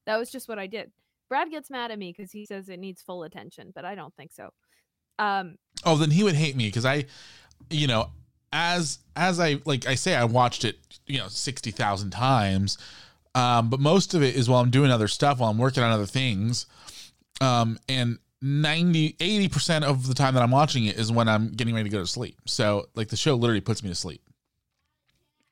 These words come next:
Speaker 1: Well, yeah, I think it's different with the way you watch it, though, 'cause that was, like, my first time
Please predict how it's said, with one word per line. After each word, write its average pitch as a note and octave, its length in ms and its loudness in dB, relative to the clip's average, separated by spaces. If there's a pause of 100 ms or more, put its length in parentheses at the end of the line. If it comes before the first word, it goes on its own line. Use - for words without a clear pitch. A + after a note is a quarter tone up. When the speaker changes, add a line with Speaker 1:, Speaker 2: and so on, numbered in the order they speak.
(200)
Speaker 1:
Well, F4 340 -2 (140)
yeah, D#4+ 320 -2
I F4+ 120 -6
think G#4+ 200 -8
it's - 160 -12
different D4+ 340 -14 (300)
with A3+ 200 -10 (200)
the A3+ 100 -8
way A3 160 -6
you G#3 240 -12
watch F#3+ 320 -8
it, A#3 100 -18
though, B3+ 160 -8
'cause C4 200 -12
that F4 140 -6
was, F#4 120 -12
like, C#4 160 -12
my A#3 120 -10
first G#3 280 -14
time D#3 240 -16